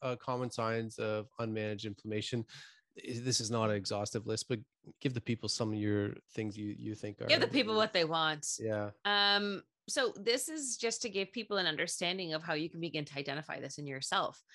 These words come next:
Speaker 2: If you have joint pain, any kind of arthritis, osteoarthritis, rheumatoid arthritis, I don't know, any,
Speaker 1: Any
Speaker 2: any
Speaker 1: itis.
Speaker 2: any itis, any
Speaker 1: <laughs>
Speaker 2: joint, but any kind of, like, pain in the joints,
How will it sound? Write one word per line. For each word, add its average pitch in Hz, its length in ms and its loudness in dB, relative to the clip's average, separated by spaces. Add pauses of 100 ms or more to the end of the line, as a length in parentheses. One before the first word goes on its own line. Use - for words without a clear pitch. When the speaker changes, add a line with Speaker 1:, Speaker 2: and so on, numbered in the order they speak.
(220)
Speaker 2:
If 226 160 0
you 254 120 0
have 262 120 -2
joint 226 360 0
pain, - 360 -2 (340)
any 220 220 0
kind 214 260 -2
of 208 100 -2
arthritis, 175 840 -4 (320)
osteoarthritis, 170 800 -4
rheumatoid 180 380 -4
arthritis, 151 800 -2 (400)
I 190 120 2
don't 175 120 0
know, 156 320 0
any, 226 300 2
Speaker 1:
Any 131 160 6
Speaker 2:
any 123 160 6
Speaker 1:
itis. 120 320 4 (100)
Speaker 2:
any 220 320 4
itis, 165 460 4
any 226 180 2
Speaker 1:
<laughs> - 20 2
Speaker 2:
joint, 208 320 0
but 208 140 0
any 226 180 0
kind 254 200 -4
of, 220 80 -4
like, 202 260 2 (200)
pain 208 320 0
in 196 60 -4
the 175 100 -4
joints, 180 440 -4